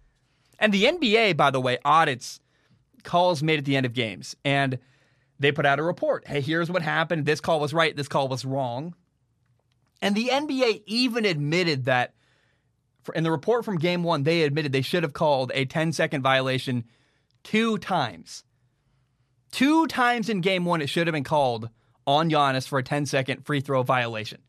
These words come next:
And the Atlanta coach, Nate McMillan, wants that to get enforced.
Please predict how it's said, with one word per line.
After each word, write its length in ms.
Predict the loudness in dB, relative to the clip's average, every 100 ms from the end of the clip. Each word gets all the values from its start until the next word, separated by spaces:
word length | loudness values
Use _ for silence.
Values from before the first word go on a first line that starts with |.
| _ _ _ _ _ _ _ _ _ _ _ _
And 100 | 2
the 80 | 2
Atlanta 260 | 4 2 2
coach, 280 | 0 0
Nate 180 | 0 0
McMillan, 400 | -2 -2 0 0
wants 400 | 0 0 0 -2
that 240 | -2 -2 -2
to 60 |
get 200 | -4 -4
enforced. 640 | -4 -6 -6 -6 -8 -14